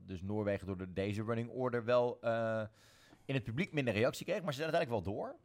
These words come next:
En toen was het tijd voor Joost. Nou, dat hebben we natuurlijk uitgebreid besproken, Marco. Ehm, wat vonden we van de,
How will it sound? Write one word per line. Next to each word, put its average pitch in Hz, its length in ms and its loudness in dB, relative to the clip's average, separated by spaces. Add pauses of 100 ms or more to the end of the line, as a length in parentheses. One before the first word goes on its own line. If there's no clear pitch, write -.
(560)
En 175 100 2
toen 180 100 -2
was - 0 -
het 151 100 0
tijd - 160 4
voor 104 100 -2
Joost. 120 280 4
Nou, 104 120 -2
dat 110 80 -2
hebben 113 100 -6
we 104 140 -8
natuurlijk - 160 -14
uitgebreid 85 380 -8
besproken, 104 480 -12
Marco. 95 380 -14 (880)
Ehm, 180 420 8
wat 170 140 -2
vonden 185 220 0
we 170 60 4
van 165 320 0
de, 147 480 -2